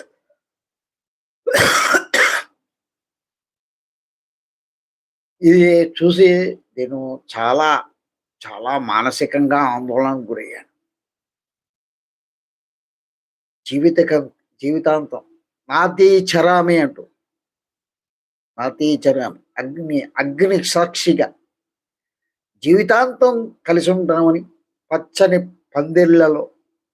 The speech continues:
ప్రమాణాలు చేసి ఒక్కటవుతున్న జంటలు దాంపత్య జీవితాన్ని చివరి దాకా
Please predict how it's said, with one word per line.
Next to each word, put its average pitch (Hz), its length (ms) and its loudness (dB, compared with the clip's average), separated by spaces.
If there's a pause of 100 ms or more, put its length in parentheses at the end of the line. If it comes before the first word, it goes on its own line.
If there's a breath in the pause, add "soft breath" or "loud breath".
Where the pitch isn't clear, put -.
(300)
ప్రమాణాలు 147 720 0
చేసి - 220 -8 (800)
ఒక్కటవుతున్న 165 760 2
జంటలు 131 560 -2 (600)
దాంపత్య 170 560 0
జీవితాన్ని 165 520 4
చివరి 156 500 -2
దాకా 165 300 0